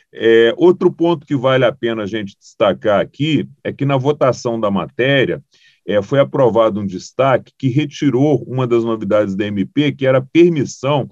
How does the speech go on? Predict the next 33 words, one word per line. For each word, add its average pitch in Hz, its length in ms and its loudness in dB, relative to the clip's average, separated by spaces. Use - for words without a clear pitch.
pra 127 200 2
venda 123 360 -2
de 131 100 -10
combustíveis 127 720 -4
de 127 160 -2
outros 156 460 4
fornecedores, 131 1040 0
que - 60 -20
são 143 200 -2
diferentes 139 680 0
daqueles 131 340 -4
fornecedores 123 720 -4
vinculados 123 460 0
à 127 40 -2
bandeira 120 360 -2
do 131 120 -6
posto. 110 480 -4
Essa 175 320 0
medida 127 400 -2
também 120 460 -4
permitiria 131 880 -2
que, 131 300 -4
que - 120 -16
pudesse 127 560 2
haver 110 220 0
um 110 80 -8
barateamento, 131 680 -4
que - 80 -20
você 160 120 -4
não 151 100 -6
precisava 135 340 -2
comprar 135 380 -2
exatamente 131 640 -2